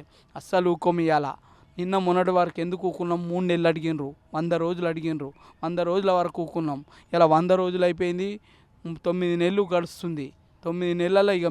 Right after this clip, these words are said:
మేము ఊకుండే పరిస్థితి లేదు. మేము బరాబరి ఇవాళ నువ్వు పదవులు ఇస్తే, నీ పదవులకో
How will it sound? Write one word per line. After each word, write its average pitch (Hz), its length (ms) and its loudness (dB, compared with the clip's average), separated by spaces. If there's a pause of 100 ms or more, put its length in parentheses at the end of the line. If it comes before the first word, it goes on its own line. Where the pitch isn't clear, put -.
మేము 165 220 -2
ఊకుండే 180 280 -4 (100)
పరిస్థితి 165 460 0
లేదు. 185 200 10 (640)
మేము 185 200 0 (140)
బరాబరి 170 720 4 (300)
ఇవాళ 170 200 2 (120)
నువ్వు 170 220 -4
పదవులు 180 360 2
ఇస్తే, 196 260 -4 (680)
నీ 175 60 -10 (140)
పదవులకో 180 520 4